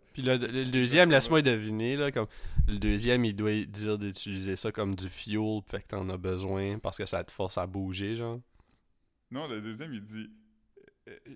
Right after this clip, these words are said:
Speaker 2: cire tes souliers à tous les jours, flatte des chiens, puis laisse pas personne <laughs> te dire des affaires que tu crois pas.
Speaker 1: Puis bavasse pas
Speaker 2: Non,
Speaker 1: les
Speaker 2: le deuxième.
Speaker 1: enfants.
Speaker 2: Ouais, le deuxième, c'est vraiment ça. C'est «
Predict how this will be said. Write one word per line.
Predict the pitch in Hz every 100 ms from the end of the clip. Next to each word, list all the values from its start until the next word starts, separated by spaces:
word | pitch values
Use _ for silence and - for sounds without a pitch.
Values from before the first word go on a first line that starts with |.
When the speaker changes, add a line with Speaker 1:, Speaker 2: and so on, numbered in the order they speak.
| -
Speaker 2:
cire | - - 175 233 -
tes | 220
souliers | - 151 156
à | 180
tous | 135 170 156
les | 139
jours, | 123 127 262 -
flatte | - 143 190 165
des | 175
chiens, | 147 - 233 233 - _ _
puis | - 123 -
laisse | 135 123 -
pas | 143 -
personne | 143 170 175 170
<laughs> | 165 - 185
te | 165 180
dire | 180 175 175
des | 180
affaires | 175 180 180
que | 180
tu | - -
crois | 190 -
pas. | 339 - - - - -
Speaker 1:
Puis | 117 98 95
bavasse | 95 92 104 110 -
pas | 143
Speaker 2:
Non, | 151
Speaker 1:
les | 156
Speaker 2:
le |
deuxième. | 165
Speaker 1:
enfants. | 165 170 226 110 - _ _ _ _ _ _ - - 131 - -
Speaker 2:
Ouais, | 113
le | 107 104
deuxième, | 107 104 110 113
c'est | 113 98
vraiment | 95 95 92
ça. | 104
C'est « | - 95